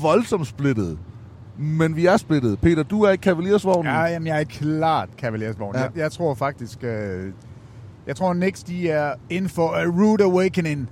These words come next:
Speaker 2: Jeg tror altså faktisk, at, øh, at Cleveland er et rigtig dårligt match for dem. Jeg ved godt, de har vundet over dem i, i regular season, og, øh, de har to spillere, som måske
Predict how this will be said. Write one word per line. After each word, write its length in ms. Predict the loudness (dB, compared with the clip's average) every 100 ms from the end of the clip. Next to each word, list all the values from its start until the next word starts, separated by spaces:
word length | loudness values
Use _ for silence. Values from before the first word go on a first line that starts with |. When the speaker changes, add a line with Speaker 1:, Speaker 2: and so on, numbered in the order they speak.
| -10
Speaker 2:
Jeg 120 | -10
tror 140 | -6 -6
altså 160 | -4
faktisk, 400 | -4 -4 -6 -10
at, 140 | -8 -8 -8
øh, 200 | -6 -6 -8
at 100 | -12 -8
Cleveland 380 | -8 -4 -6 -6
er 260 | -6 -6 -6 -12 -20 -20 -20 -16 -10
et 120 | -6
rigtig 240 | -6 -6 -4
dårligt 280 | -2 -2 -2
match 280 | -2 -4 -4
for 100 | -4
dem. 100 | -2
Jeg 80 |
ved 120 | -2 -2
godt, 140 | -2
de 60 | -4
har 60 |
vundet 260 | -4 -2 -2
over 160 | -2
dem 140 | -2 -4
i, 180 | -6 -6 -10 -14 -20 -20 -20 -20 -18 -8
i 80 | -2
regular 340 | -2 -2 -4
season, 480 | -4 -6 -6 -8 -6
og, 420 | -4 -4 -4 -4
øh, 180 | -6 -8 -12 -20 -20 -20 -20 -8
de 80 | -2
har 140 | 0 0
to 260 | -4 -6
spillere, 260 | -4 -4 -2
som 140 | -2
måske 420 | -2 -4 -4 -4